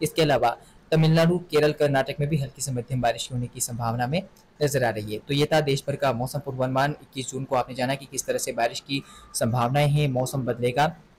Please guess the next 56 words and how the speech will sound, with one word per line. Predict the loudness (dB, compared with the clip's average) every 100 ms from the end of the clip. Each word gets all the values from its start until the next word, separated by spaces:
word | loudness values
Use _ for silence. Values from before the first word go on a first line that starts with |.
| -2
बंगाल | 2 2
की | 2
खाड़ी | 0 0
सक्रिय | 0 -2 0
हो | 2
रही | 2 2
है | 2
और |
आगामी | 4 4 2
समय | 0 -2
में | -2
बंगाल | -4 -2 -2
की | -4
खाड़ी | -6 -8
पर | -6
सिस्टम | -8 -6 -4 -4
बनेगा, | -4 -4 -6
जो | -6
मध्य | -10 -8
भारत | -6 -6 -6
की | -4
ओर |
आएगा | -2 -2 0 -2 -2 -20 0
और | 2
ये | 4
सिस्टम | 2 0 0
देश | 0 0 -2 -2
के | -2
उन | 0 2
राज्यों | 4 2 0
पर | -2
काफ़ी | -2 -2 -4 -6
ज़बरदस्त | -4 -2 -2 0
बारिश | 0 0 -2
देगा, | -2 0 -2 -6 -12 -2
यानी | 0
कि | 0
हम | 0
कह | -4
सकते | -4 -2
हैं | 2
कि |
बाढ़ | 4 4
वाली | 4 4
बारिश | 4 2 0
देगा, | 0 2 0 -4 _ -6
जिससे | -4 2 2
आम | 2 0 0
जनजीवन | -2 -2 -2 -2
भी |
प्रभावित | -2 -2 -2 -4 -6
हो |
सकता | -8 -8 -4
है। | -2
तो | -4 -2
मानसून | -2 0 -2